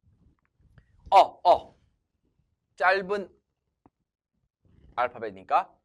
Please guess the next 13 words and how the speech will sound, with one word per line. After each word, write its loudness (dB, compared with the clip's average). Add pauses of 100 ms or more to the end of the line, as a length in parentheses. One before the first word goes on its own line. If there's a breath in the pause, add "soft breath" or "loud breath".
(600)
어 4
발음, 0
짧은 0
어, -10 (220)
U -6
발음도 2
있고 -14 (640)
우리 -10
앞에서 -8
공부한 0 (520)
오유 -6
발음도 -12
있습니다. -20